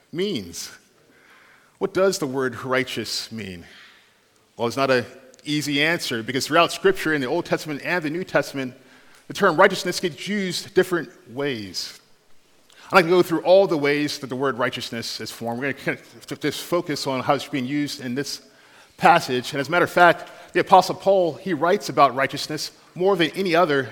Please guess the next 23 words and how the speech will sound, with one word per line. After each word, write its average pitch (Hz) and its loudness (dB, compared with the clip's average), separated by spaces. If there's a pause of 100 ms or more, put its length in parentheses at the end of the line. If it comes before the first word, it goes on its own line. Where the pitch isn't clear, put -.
New 170 -4
Testament 147 -4 (400)
writer. 131 -6 (1400)
You 131 -2
know, 123 2
that 123 2
may 131 2
not 131 0
come 147 -4
into 135 -2
as 117 -2
a 107 -12
surprise 151 0
to - -8
you, 147 -4
because 120 -6
you 131 -2
also 135 -4
know 135 -2
that 131 -4
the 135 -2
Apostle 123 -4
Paul, 143 -2